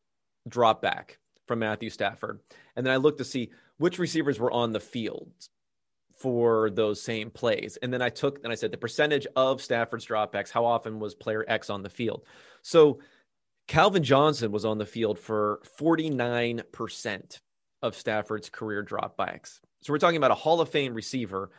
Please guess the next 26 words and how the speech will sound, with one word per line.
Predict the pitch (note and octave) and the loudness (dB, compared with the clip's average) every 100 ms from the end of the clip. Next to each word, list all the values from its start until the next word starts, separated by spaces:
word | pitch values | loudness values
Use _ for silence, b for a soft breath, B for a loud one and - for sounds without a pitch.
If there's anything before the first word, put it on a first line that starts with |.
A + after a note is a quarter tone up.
| b | b
one | B2 | -2
of | C3+ | 2
the | |
best | C3 A#2+ - | 4 2 2
ever | C3 C3 | -2 0
to | G#2+ | -2
do | A2 G#2 | -2 -2
it, | G#2 b - | -2 b -8
was | A#2+ | -2
there | A2 B2+ A#2 | 2 4 4
almost | C3+ C#3 C#3+ - | 2 0 0 0
fifty | C#3+ C#3 | 0 0
percent | A2+ - G#2 | -4 -6 -6
of | F#2 | -6
the | |
time | F#2 F#2 - - _ - | -10 -12 -12 -16 _ -8
that | A2+ | -2
Stafford's | A2+ G#2 G#2+ | -2 -2 -4
dropping | - F2+ G#2 | -4 -4 -4
back. | F#2 G2+ - b b - | -6 -8 -10 b b 2
Golden | D#3+ D#3+ | 4 4
Tate, | C#3 E3 B2 - | 2 2 2 -4
forty-two | - C#3+ C#3 - | 0 0 0 -4
point | C3+ C3+ G#2 | -2 -4 -2
five | - A#2+ A#2 | -2 -2 -2
percent. | G2 - - - | -8 -10 -12 -12